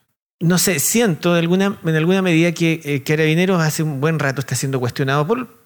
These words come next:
por temas que hizo un, un, un grupo pequeño, dijera el humorista Felo, por todos los millones robados, eh, y mucho del Carabinero está trabajando en calle, eh, lo más honrado que hay.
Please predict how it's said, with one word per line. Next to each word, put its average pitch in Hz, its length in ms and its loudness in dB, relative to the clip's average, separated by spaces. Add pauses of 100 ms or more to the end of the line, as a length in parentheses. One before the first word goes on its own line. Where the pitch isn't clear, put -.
(120)
por 131 120 -2
temas 156 260 -2
que 143 260 0
hizo 151 220 0
un, 151 140 -2 (100)
un, 139 240 -6
un 139 160 -4
grupo 147 320 0
pequeño, 143 440 0
dijera 131 380 -2
el 123 140 -6
humorista 131 380 -2
Felo, 151 360 0 (520)
por 139 160 0
todos 175 160 0
los 165 100 2
millones 165 300 2
robados, 185 600 2
eh, 147 380 0
y 202 380 2
mucho 180 380 0
del 185 120 0
Carabinero 165 480 0
está 170 720 0
trabajando 160 1040 2
en 139 160 -2
calle, 160 760 0
eh, - 20 0
lo 151 140 0
más 156 140 2
honrado 156 220 0
que 202 120 -2
hay. 131 160 0